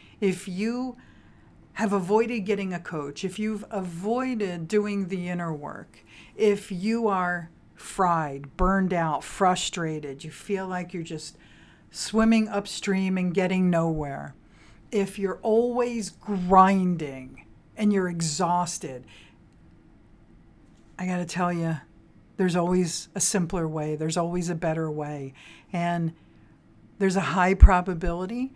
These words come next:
since this has been going on, history's gonna continue to repeat itself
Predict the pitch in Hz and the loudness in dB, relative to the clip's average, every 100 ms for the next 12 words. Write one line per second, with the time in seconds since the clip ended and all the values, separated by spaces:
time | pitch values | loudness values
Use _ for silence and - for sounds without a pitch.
0 | - - - - - 190 185 - 208 196 | -18 -20 -16 -6 -2 -2 -2 -6 0 0
1 | 196 202 170 190 185 180 180 160 170 214 | 2 -2 0 0 2 -2 -2 -4 -2 -2
2 | 202 202 - 202 190 185 180 180 175 214 | 0 -2 0 -2 0 -4 -4 -4 -4 0
3 | 202 196 185 185 - 311 285 208 - 170 | 0 -2 -4 -6 -4 -4 -2 -4 -2 -2
4 | 139 156 - | -2 -4 -12